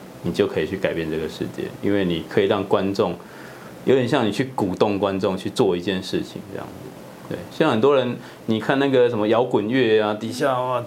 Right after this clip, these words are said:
几万个人这样子，大家都是同样一个想法，然后都很嗨这样子。对，那个就是艺术的力量啊。<clears throat> 其实你只要改变一个想法，就是改变世界的。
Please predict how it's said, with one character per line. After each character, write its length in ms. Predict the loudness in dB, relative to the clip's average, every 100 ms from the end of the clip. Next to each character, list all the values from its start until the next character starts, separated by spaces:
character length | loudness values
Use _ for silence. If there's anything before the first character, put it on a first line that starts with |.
| -10
几 260 | -4 2
万 200 | 4 2
个 100 | 2
人 300 | 2 2 0
这 60 | -2
样 120 | -2
子， 160 | -4 -6
大 100 | -2
家 200 | 0 0
都 160 | 0 0
是 200 | 0 0 -4 -4
同 160 | 0
样 160 | 2 2
一 60 |
个 80 | 2
想 260 | 0 -2 -2
法， 220 | -4 -4 0
然 100 | 0
后 80 |
都 100 | 2 0
很 120 | -2
嗨 280 | -4 -4 -2
这 100 | -6
样 100 | -8
子。 180 | -12 -14 -16 -20 -10
对， 140 | -2 0
那 120 | 2
个 100 | 2
就 100 | 2
是 160 | 0 -2
艺 180 | -2 -4
术 220 | 0 0
的 80 | 0
力 180 | -2 -4
量 180 | -4 -6
啊。 120 | -10 -12 -12 -14 -18 -18 -20 -20 -4 0
<clears throat> 260 | 0 0
其 140 | 0 2
实 160 | 2
你 120 | 2
只 80 | 2
要 160 | 2 2
改 180 | 2 0
变 140 | 2
一 20 | 0
个 80 |
想 320 | 0 -2 -8 -4
法， 180 | -4
就 140 | -2 -4
是 80 | -2
改 160 | -2 -2
变 140 | -4 -4
世 160 | -6
界 200 | -6 -4
的。 100 | -6